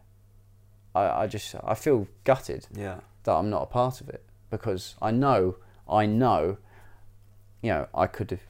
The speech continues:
Speaker 1: easily been.
Speaker 2: I think this word is probably quite a strong emotion, but is it jealousy?
Speaker 1: Um, um,
Speaker 2: I don't think jealousy is always a,
Speaker 1: yeah,
Speaker 2: a, a
Speaker 1: uh,
Speaker 2: bad
Speaker 1: but a
Speaker 2: thing.
Speaker 1: li-,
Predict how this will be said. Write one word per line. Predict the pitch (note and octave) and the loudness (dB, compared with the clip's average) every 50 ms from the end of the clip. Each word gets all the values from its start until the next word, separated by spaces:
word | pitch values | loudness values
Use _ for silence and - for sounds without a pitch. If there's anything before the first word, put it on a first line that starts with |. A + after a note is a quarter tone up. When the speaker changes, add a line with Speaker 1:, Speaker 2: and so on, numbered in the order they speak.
| - - | -10 -4
Speaker 1:
easily | G2+ A2+ G#2 G2 - - - | -2 -2 -2 -2 -6 -10 -10
been. | - - - - - - - - - - - _ - - - - - - - - - _ - - | -10 -10 -10 -10 -12 -14 -18 -20 -20 -20 -20 _ -20 -20 -20 -20 -20 -20 -20 -20 -20 _ -10 -10
Speaker 2:
I | |
think | A#2+ - E3+ D#3 G#2+ | -4 -2 -4 -2 0
this | C3+ C3 - | -2 -2 2
word | B2+ B2 A#2+ A2 | 2 2 4 4
is | G#2+ G2+ - - - - | 2 2 0 -6 -14 -18
probably | - - B2+ G#2 G2+ G#2 | -6 -4 -4 -2 -2 -4
quite | - - A#2 - | -4 -4 -4 -4
a | - | -4
strong | - - - - - C3 A#2+ A2+ G2+ | -6 -8 -8 -2 0 0 0 0 0
emotion, | G2 F#2+ D#2+ D#2 D2+ - - - - - - - - - - - - - - - - - - - - | -4 -4 -4 -4 -6 -8 -10 -10 -12 -12 -14 -18 -20 -20 -20 -20 -20 -20 -20 -20 -20 -20 -20 -20 -12
but | - - | -8 -6
is | A#2 | -6
it | B2 - | -6 -2
jealousy? | - D3+ D3 C#3+ A#2+ - - - - A#2 A#2 - - - - - - - - - - - - - - - - - | -2 -2 0 0 -2 -4 -6 -8 -10 -12 -12 -16 -20 -20 -20 -20 -20 -20 -20 -20 -20 -20 -20 -20 -20 -8 -2 2
Speaker 1:
Um, | C4 C#4 C#4 C4+ C4 C4 B3+ C4 B3+ - - - - - - - - - - - - - - - - - - - - - - - - - - - - - - - - - - - - - - - - - - - - - - - - - - - - - - - - - - - - - - - - | 4 6 6 6 6 6 4 4 2 0 -2 -12 -20 -20 -20 -20 -20 -20 -20 -20 -20 -20 -20 -20 -20 -20 -20 -20 -20 -20 -20 -20 -20 -20 -20 -20 -20 -20 -20 -20 -20 -20 -20 -20 -20 -20 -20 -20 -20 -20 -20 -20 -20 -20 -20 -20 -20 -20 -20 -20 -20 -20 -20 -20 -20 -20 -20 -20 -20 -20 -20 -4 2
um, | C4+ D#4 D#4+ D#4 D#4 D4+ D4 D4+ D4 C#4+ C#4+ C#4+ C#4 C#4 C#4 C4 | 6 8 10 10 12 12 12 12 12 12 12 10 10 10 10 10
Speaker 2:
I | - | 8
don't | G3+ | 6
think | G#3+ F3 D3 | 4 2 4
jealousy | - F#3 E3 D#3+ - D#3 | 4 4 4 4 2 0
is | C#3 D3 | 4 6
always | C#3+ C#3 C3+ B2+ | 6 6 6 6
a, | C3 C3 A#2+ A#2+ A#2+ A#2 A2+ A2 - A3+ | 4 4 4 2 0 -2 -2 -2 0 0
Speaker 1:
yeah, | A#3+ A#3+ A3+ G3+ - A2 G#2 F#2 F2 F2 - - | 2 4 6 8 8 8 8 6 6 4 4 6
Speaker 2:
a, | C#4 | 6
a | D#4 | 6
Speaker 1:
uh, | D#4 D4+ D4+ D4+ D4+ D4+ F#3 F#3 | 8 6 6 6 6 4 4 2
Speaker 2:
bad | E3 - | 2 4
Speaker 1:
but | F#3 G3+ | 6 6
a | B3 | 6
Speaker 2:
thing. | C#4 | 6
Speaker 1:
li-, | C#4 C4+ - - - - - | 6 4 0 -2 -8 -12 -10